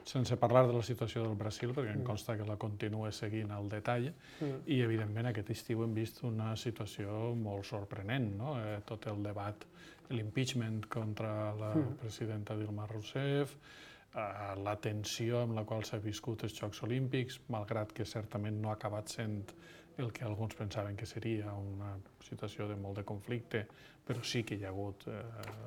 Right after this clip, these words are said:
Speaker 1: els seus meus, més i els seus menys, eh, el nou rumb, eh, que està agafant el, el Brasil amb el president Temer.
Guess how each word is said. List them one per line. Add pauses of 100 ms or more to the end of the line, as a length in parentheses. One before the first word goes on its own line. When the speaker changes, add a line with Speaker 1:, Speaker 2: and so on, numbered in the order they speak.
(160)
Speaker 1:
els
seus
meus,
més
i
els
seus
menys, (560)
eh,
el
nou
rumb, (600)
eh,
que
està
agafant
el,
el
Brasil
amb
el
president
Temer.